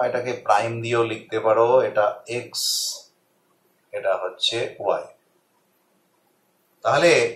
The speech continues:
এস prime, এটা একটা অজড়ত্বীয় নির্দেশতন্ত্র, যেটা একটা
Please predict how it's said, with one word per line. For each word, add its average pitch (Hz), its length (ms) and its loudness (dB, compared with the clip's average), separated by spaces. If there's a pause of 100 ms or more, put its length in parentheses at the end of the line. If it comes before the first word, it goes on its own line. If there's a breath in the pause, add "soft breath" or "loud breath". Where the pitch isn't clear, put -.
(1700)
এস 175 220 4 (240)
prime, 160 360 6 (280)
এটা 131 280 2
একটা 160 180 6 (240)
অজড়ত্বীয় 151 600 8
নির্দেশতন্ত্র, 147 680 4 (1300)
যেটা - 300 6
একটা 151 240 4